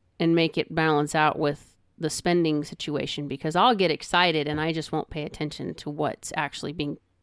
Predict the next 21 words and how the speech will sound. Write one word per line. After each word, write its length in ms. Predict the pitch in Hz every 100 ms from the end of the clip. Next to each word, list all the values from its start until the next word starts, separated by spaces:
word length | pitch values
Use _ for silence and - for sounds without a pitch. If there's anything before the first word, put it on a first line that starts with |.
| _ -
spent. 560 | - - - 151 - -
I'll 160 | - 170
just 260 | 170 151 -
buy 220 | 156 156
stuff 320 | - 156 151
and 100 | 160
put 140 | 175
it 60 | 165
in 60 | 151
the 40 |
basket. 560 | 147 147 165 - - - - - - - _ _
So 380 | - 170 156 -
it, 220 | - 190 -
it's, 480 | 226 220 - - - _ _ _ _ _ _ _ _
a 60 | 214
lot 240 | 208 196
of 80 | 214
it 80 | 233
is 80 | 214
on 300 | 196 190 185
me. 340 | 185 196 202